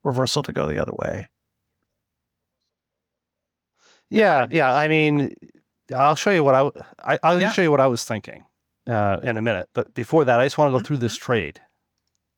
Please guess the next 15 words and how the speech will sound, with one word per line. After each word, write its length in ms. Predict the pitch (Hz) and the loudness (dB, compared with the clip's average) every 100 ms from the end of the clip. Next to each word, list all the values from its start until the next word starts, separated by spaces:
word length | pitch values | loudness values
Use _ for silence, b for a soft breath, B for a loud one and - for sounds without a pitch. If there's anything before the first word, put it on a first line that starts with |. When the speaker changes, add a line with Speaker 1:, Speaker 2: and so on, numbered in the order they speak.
| _ | _
Speaker 2:
right, 180 | 98 98 | -8 -6
the 100 | 104 | -4
way 100 | 113 | -4
that 100 | 107 | -2
it 100 | 101 | -4
was. 280 | 87 90 76 | -4 -6 -6
So 480 | - - 123 113 104 B B B | -14 -6 -2 -2 -4 B B B
let's 100 | 135 | -4
just 160 | 151 - | -4 -2
go 140 | 156 139 127 | 0 0 -2
to, 40 | |
like, 140 | 123 | -4
adjustment 460 | 104 110 107 - 87 | -4 -6 -6 -8 -14
one, 320 | 87 50 - _ 95 | -16 -18 -20 _ -20
okay? 340 | - 104 98 | -16 -14 -14